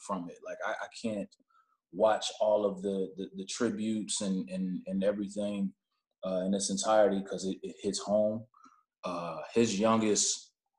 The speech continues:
his youngest daughter is the same age of my, uh, youngest daughter. My, well, my youngest daughter is six months. His is seven months. And then his next to oldest is, uh,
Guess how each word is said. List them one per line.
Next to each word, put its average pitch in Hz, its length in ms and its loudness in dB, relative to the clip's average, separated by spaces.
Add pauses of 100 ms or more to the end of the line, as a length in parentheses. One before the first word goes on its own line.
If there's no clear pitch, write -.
(140)
his 104 180 0
youngest 123 380 6
daughter 101 500 6 (320)
is 95 520 -6
the 95 60 -8
same 104 380 -2
age 98 400 -4
of 92 280 -2 (640)
my, 107 600 4 (360)
uh, 92 260 -8
youngest 92 460 -6
daughter. 90 380 0 (140)
My, 101 120 -2
well, 101 300 2
my 113 100 0
youngest 101 280 -2
daughter 95 200 4
is - 140 0
six 101 160 -4
months. 98 320 -2
His 101 140 -4
is - 140 -6
seven 98 300 0
months. 90 340 -8 (320)
And 92 140 -2
then 92 300 -2
his 87 180 -8
next 107 280 0
to - 140 2
oldest 95 600 -4
is, 87 240 -10
uh, 92 60 -4